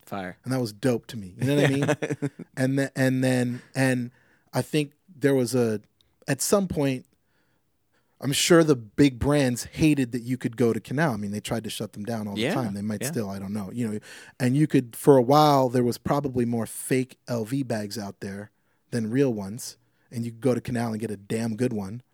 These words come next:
Speaker 1: Mm-hmm.
Speaker 2: But nowadays, I feel like that only helped them become a bigger business. You got the fake 'cause you couldn't get the real.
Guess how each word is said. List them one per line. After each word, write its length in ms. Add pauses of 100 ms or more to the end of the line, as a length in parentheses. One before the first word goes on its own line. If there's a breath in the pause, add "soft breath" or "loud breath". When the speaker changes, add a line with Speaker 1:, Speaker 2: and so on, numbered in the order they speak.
(100)
Speaker 1:
Mm-hmm. 260 (960)
Speaker 2:
But 300 (1500)
nowadays, 840
I 140
feel 320
like 260
that 300
only 280
helped 360
them 200
become 400
a 60
bigger 380
business. 580 (380 soft breath)
You 180
got 340
the 60
fake 400
'cause 220
you 160
couldn't 480
get 220
the 100
real. 420